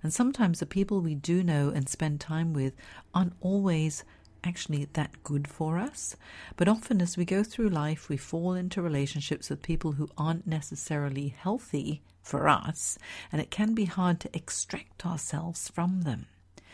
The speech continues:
So, how do we build healthy new relationships?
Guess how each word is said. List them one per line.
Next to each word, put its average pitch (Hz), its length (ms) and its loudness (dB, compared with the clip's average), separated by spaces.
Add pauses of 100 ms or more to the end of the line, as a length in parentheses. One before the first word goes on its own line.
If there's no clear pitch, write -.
(280)
So, 175 400 4 (240)
how 247 360 2 (160)
do 196 220 4
we 196 220 4
build 143 420 0 (200)
healthy 151 560 -2 (120)
new 135 360 2
relationships? 135 1040 -2